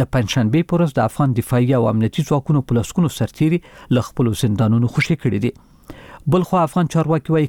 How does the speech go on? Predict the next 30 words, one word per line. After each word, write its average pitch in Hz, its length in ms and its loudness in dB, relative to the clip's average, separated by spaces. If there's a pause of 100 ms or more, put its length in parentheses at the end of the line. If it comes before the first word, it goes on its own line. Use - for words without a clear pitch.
کابل 131 320 0
ته 147 140 0
د 120 100 2
ورغلي 117 460 0
هیئت 117 340 0
سره 113 160 0 (460)
د 113 120 0
افغان 147 300 0
حکومت 123 420 -2
تخنیکي - 440 0
ټیم 175 120 2 (380)
د 123 140 0
بندیانو 151 500 0
د 127 80 -4
خوشي - 240 -6
کېدو 123 260 2
پر - 160 -6
څرنګوالي 131 580 2
بحثونه 117 400 0
او 117 140 0
خبرې 131 280 0 (120)
کوي. 113 180 0 (560)
د 139 140 0
دواړو 156 320 2
خواو 143 300 0
ترمنځ 143 320 0
د 107 120 -4
بندیانو 135 400 0
په - 140 -10
خوشي - 180 -8